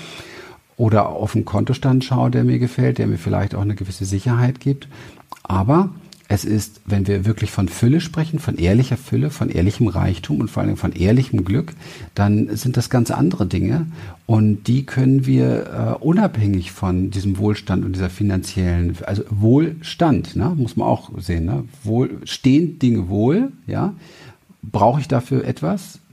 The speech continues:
Oder finde ich das in mir, dass es wohl steht in mir? Also das sind so Aspekte, die es sich lohnt, hier einfach zu betrachten und wo es sich, glaub ich, auch lohnt, das eigene Leben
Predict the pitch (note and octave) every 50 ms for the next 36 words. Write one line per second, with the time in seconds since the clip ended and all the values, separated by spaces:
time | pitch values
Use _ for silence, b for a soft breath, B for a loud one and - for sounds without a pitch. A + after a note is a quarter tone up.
0 | - _ _ - C3+ B2 A#2+ A#2+ - C#3 C3 B2 B2+ - - A#2 - - C#3+ C#3+
1 | C#3 B2 A2+ G2+ F#2+ F#2+ E2+ - F#2 - - G2 G2 F#2+ F#2 F2 - - - -
2 | E2 E2 E2 - - D#2+ E2 E2+ E2 - - - D2+ - G2 G#2 A#2+ F3+ F#3 -
3 | G#3 E3+ - E3 - C3+ - - - - D3 - - C3 A#2+ A#2 A2 G#2+ - -
4 | G2+ - - B2 B2 C#3 C#3 B2+ B2+ - - A2 G2+ G#2 - - A#2 G2+ A2 -
5 | - - - B2+ B2+ - - A#2 A2+ G#2 G#2 A2 A2 A2 - - A2 G2+ - -
6 | A2 G#2 F#2+ F#2+ - F#2+ F#2 F#2 G2 G2+ G#2+ G#2+ - F#2+ - - F#2 G2 G2+ G2+
7 | F#2+ F#2 F#2 F#2 F#2 F#2+ F2+